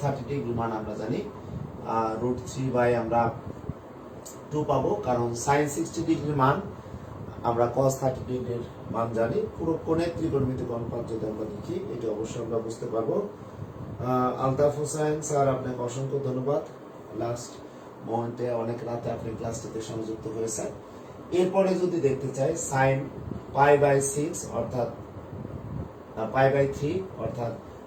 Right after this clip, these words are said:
আমরা এখানে একশো আশিকে তিন দ্বারা ভাগ করলে সিক্সটি ডিগ্রি পাবো। তাহলে sin sixty-র মান কিন্তু আমরা জানি root three by two। তাহলে এই যে ক্যালকুলেটরের ব্যবহার,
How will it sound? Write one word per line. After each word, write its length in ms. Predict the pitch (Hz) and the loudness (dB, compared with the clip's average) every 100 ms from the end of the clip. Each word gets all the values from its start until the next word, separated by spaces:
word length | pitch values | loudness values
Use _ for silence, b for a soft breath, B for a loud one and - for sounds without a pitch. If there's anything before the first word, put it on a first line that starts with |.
| - | -6
আমরা 180 | 117 123 | 0 2
এখানে 400 | 123 143 135 123 - - - 120 | 2 2 0 -2 -4 -8 -4 -2
একশো 200 | 117 - | 0 4
আশিকে 440 | 127 131 - 156 139 | 4 4 0 -4 -2
তিন 140 | 139 | -2
দ্বারা 160 | 131 123 | 0 2
ভাগ 180 | 123 120 | 2 0
করলে 160 | - 117 | -2 -2
সিক্সটি 340 | - 135 127 127 120 | -2 -4 -6 -4 -4
ডিগ্রি 200 | 117 107 | -2 -2
পাবো। 220 | 113 143 - | -2 -2 -2
তাহলে 200 | 123 120 - | -2 -2 0
sin 220 | 131 147 - | 4 4 2
sixty-র 300 | 160 - 147 127 | -4 -2 -2 0
মান 200 | 123 135 | 0 0
কিন্তু 200 | 135 117 | -2 -4
আমরা 220 | 117 113 101 | -4 -2 -4
জানি 180 | 113 127 202 - - - - - 117 | -4 -2 -4 -6 -10 -12 -12 -8 -2
root 180 | 127 123 - | 0 -2 -4
three 180 | 123 117 | 0 4
by 140 | 120 190 - - - - - | 4 2 -6 -12 -16 -16 -10
two। 140 | - - B B - | -8 -8 B B -10
তাহলে 140 | 139 | -6
এই 260 | 165 208 226 | -2 0 2
যে 280 | 202 208 208 | 8 10 10
ক্যালকুলেটরের 720 | 147 143 139 147 135 135 131 | 10 8 8 4 4 4 2
ব্যবহার, 600 | 120 113 113 127 131 127 | 4 4 6 6 8 6